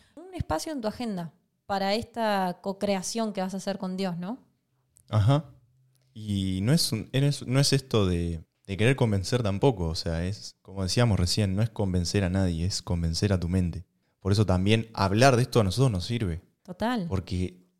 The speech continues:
Speaker 2: nos ayuda a nosotros mismos a convencer a nuestras mentes de,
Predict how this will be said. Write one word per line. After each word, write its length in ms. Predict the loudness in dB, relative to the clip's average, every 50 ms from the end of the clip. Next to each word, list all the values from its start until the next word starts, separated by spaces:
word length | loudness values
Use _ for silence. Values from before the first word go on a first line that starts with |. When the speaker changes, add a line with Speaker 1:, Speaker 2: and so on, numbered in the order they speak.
| _ -20
Speaker 2:
nos 180 | -18 -8 -4 -2
ayuda 380 | -2 2 6 8 10 12 12
a 40 | 10
nosotros 380 | 10 8 8 10 10 10 10 10
mismos 520 | 10 10 10 10 10 8 8 6 6 4
a 120 | 2 2 4
convencer 580 | 4 4 6 6 4 4 4 4 6 6 8
a 60 | 8 8
nuestras 340 | 6 4 4 2 0 0 2
mentes 640 | 4 6 6 6 6 8 8 8 8 6 2 -4 -4
de, 340 | 2 4 6 6 6 4